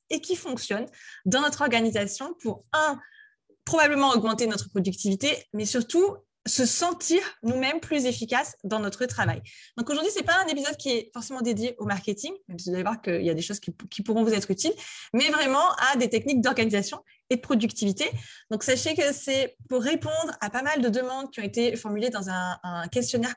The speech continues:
qu'on a fait passer il y a quelque temps aux personnes qui sont abonnées à notre newsletter, et cela, cela nous a été demandé. Donc, je m'exécute et je vais vous partager plusieurs techniques. Donc, je crois qu'on doit être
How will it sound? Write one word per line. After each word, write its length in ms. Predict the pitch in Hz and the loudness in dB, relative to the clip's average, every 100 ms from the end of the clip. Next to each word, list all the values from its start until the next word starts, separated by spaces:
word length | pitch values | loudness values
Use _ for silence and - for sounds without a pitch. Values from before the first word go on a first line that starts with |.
| - | -6
qu'on 100 | 185 | -6
a 80 | |
fait 100 | 175 | -2
passer 340 | 202 202 196 240 | -2 -2 0 0
il 80 | 190 | 2
y 20 | |
a 60 | |
quelque 260 | 170 233 233 | 0 0 0
temps 240 | 233 226 233 - - - - | -2 -4 -6 -10 -10 -14 -4
aux 100 | 190 | -2
personnes 340 | 240 240 311 | 2 2 0
qui 100 | 320 | 0
sont 140 | - 185 | -2 0
abonnées 280 | 214 220 240 | 2 4 2
à 60 | 226 | 0
notre 180 | 180 - | -2 -2
newsletter, 360 | 240 208 202 254 - - | 0 2 2 -4 -4 -4
et 140 | 330 | -4
cela, 240 | 113 208 - | -2 -2 0
cela 240 | - 226 | 2 4
nous 140 | 233 226 | 4 4
a 20 | |
été 180 | 214 196 | 2 0
demandé. 300 | 170 180 381 - | -2 -4 -6 -8
Donc, 400 | 156 220 - - - | -4 -4 -4 -8 -10
je 140 | - 165 | -6 0
m'exécute 640 | 190 320 226 185 - 320 - - - - | 2 2 2 0 -2 -6 -8 -20 -10 0
et 120 | 381 | 4
je 80 | 339 | 4
vais 40 | |
vous 100 | 226 | 4
partager 560 | 208 214 - 190 196 311 | 2 -2 -4 -4 0 0
plusieurs 360 | 381 269 220 302 | 0 0 2 2
techniques. 380 | 254 226 277 294 | 0 -2 -4 -10
Donc, 140 | - | -12
je 100 | - | -10
crois 720 | 208 - 113 - 175 277 294 294 | -12 -12 -10 0 2 4 2 -2
qu'on 120 | 233 | -6
doit 160 | 208 | -4
être 120 | 220 | -6